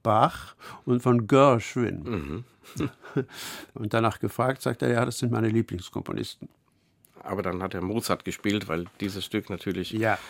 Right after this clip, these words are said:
Speaker 1: ja. Aber wir haben auch Bach mit ihm
Speaker 2: Ja.
Speaker 1: gespielt, das
Speaker 2: Mhm.
Speaker 1: Konzert für vier Klaviere mit dem Opitz.
Speaker 2: Ja. Hat das viel Überwindung gekostet oder war das seine Idee? Also ihn dazu zu bewegen? Das
Speaker 1: Naja,
Speaker 2: zu machen?
Speaker 1: ich meine, der, der Justus kannte ihn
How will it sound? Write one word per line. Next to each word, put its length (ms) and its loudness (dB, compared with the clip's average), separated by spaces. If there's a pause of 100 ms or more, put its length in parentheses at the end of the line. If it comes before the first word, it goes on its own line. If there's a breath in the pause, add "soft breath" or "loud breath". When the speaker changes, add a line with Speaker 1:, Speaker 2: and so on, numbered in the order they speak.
(100)
Speaker 1:
ja. 300 0
Aber 400 0
wir 120 10
haben 120 8
auch 140 6
Bach 300 4
mit 140 2
ihm 100 -2
Speaker 2:
Ja. 60 0
Speaker 1:
gespielt, 380 -6
das 100 -4
Speaker 2:
Mhm. 40 -12
Speaker 1:
Konzert 340 2
für 100 -4
vier 200 2
Klaviere 500 -2 (180)
mit 140 -8
dem 100 -2
Opitz. 520 -2 (120)
Speaker 2:
Ja. 240 -8 (720 loud breath)
Hat 160 -6
das 100 -4
viel 160 0
Überwindung 520 2
gekostet 520 -2
oder 260 0 (140)
war 140 6
das 460 -6
seine 280 2
Idee? 300 -8 (500)
Also 180 -2
ihn 160 4
dazu 260 -2
zu 140 -10
bewegen? 480 0
Das 180 -2
Speaker 1:
Naja, 380 8
Speaker 2:
zu 60 8
machen? 100 0
Speaker 1:
ich 80 2
meine, 200 8
der, 180 6
der 280 6
Justus 560 2
kannte 360 2
ihn 260 -4